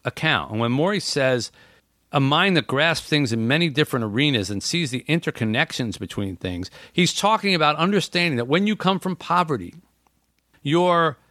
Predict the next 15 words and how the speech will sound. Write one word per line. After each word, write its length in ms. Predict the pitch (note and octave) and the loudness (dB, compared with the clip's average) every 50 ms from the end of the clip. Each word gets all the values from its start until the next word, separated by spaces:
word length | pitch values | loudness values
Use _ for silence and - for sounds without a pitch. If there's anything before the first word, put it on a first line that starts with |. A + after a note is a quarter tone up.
| _ - | _ -2
approach 520 | D#3 D3+ - - - G3+ G#3+ G#3+ - - - | -2 -2 -2 -2 0 0 0 0 0 -4 -4
to 100 | - D#3 | -4 -2
things 340 | - - D#3 D3+ C#3+ C3 D#3 | 0 2 2 2 2 0 0
is 140 | D3 - - | -2 -2 0
going 300 | - C#3 D3 D#3+ E3 D3+ | 0 2 4 4 2 2
to 100 | - C#3 | 0 -2
be 120 | D#3 D3+ | -4 -2
different. 540 | A#2+ C#3+ E3 D#3+ - C3+ G#2 - - - - _ _ _ _ _ _ _ _ _ _ _ _ | 0 0 0 0 0 -2 -4 -4 -8 -14 -20 _ _ _ _ _ _ _ _ _ _ _ _
And 160 | - D3 D3 | -2 0 0
someone 260 | - G3 G#3+ G#3+ G3+ F#3+ | 2 0 2 2 2 2
might 160 | E3 D#3 D#3 | 2 0 0
look 220 | D#3 D#3 - - | -2 -2 -2 0
at 100 | E3 D3+ | 0 2
it 140 | D3 D3 C#3 | 2 2 2
as 360 | C3 B2 A2+ G2 - - - | 0 0 0 -2 -6 -10 -14